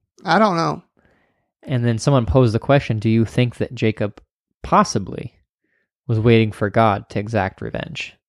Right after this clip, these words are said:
Speaker 1: Mm.
Speaker 2: And I was like, the text doesn't indicate that, but
Speaker 1: I don't know.
Speaker 2: doesn't say much. There's a lot of speculation there.
Speaker 1: And I mean, we're not saying that Judah is any better to start with.
Speaker 2: No, he
Speaker 1: I mean,
Speaker 2: was not
Speaker 1: he,
Speaker 2: good.
Speaker 1: he sleeps with his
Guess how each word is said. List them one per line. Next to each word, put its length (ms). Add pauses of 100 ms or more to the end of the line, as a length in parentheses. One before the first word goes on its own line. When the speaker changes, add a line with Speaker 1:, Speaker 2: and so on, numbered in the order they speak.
(580)
Speaker 1:
Mm. 680 (280)
Speaker 2:
And 120
I 60
was 120
like, 280 (560)
the 120
text 300
doesn't 120
indicate 540
that, 320
but 320 (180)
Speaker 1:
I 80
don't 120
know. 80
Speaker 2:
doesn't 220
say 160
much. 460
There's 160
a 60
lot 80
of 60
speculation 600
there. 160 (320)
Speaker 1:
And 140
I 40
mean, 180
we're 100
not 200
saying 340
that 260
Judah 400
is 120
any 280 (560)
better 260
to 100
start 380
with. 220 (160)
Speaker 2:
No, 500
he 100
Speaker 1:
I 100
mean, 320 (120)
Speaker 2:
was 160
not 240
Speaker 1:
he, 60
Speaker 2:
good. 160
Speaker 1:
he 80
sleeps 360
with 200
his 260